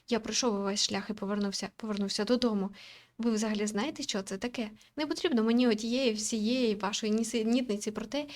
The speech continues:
що дім завжди зі мною, мій дім тут. Але я не можу до нього повернутись. Він не приймає мене назад. Або я його. Цікаве спостереження. А ви не гніваєтесь? А що?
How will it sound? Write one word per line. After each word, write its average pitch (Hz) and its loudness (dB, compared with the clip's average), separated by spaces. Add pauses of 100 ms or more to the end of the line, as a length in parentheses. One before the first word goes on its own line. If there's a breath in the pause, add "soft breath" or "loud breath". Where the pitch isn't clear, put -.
(100)
що - 0
дім 254 4
завжди 233 2
зі 240 4
мною, 226 4 (120)
мій 240 2
дім 214 0
тут. 208 0 (320 loud breath)
Але 233 0
я 220 0
не 214 2
можу 277 2
до 226 0
нього 214 2
повернутись. 220 -4
Він 247 0
не 247 0
приймає 302 -2
мене 202 -4
назад. 262 -4 (760 soft breath)
Або 220 0
я 202 0
його. 202 -8 (600)
Цікаве 185 0
спостереження. 202 0 (1400 loud breath)
А 254 2
ви 254 4
не 262 4
гніваєтесь? 302 0 (260)
А 254 2
що? 190 -2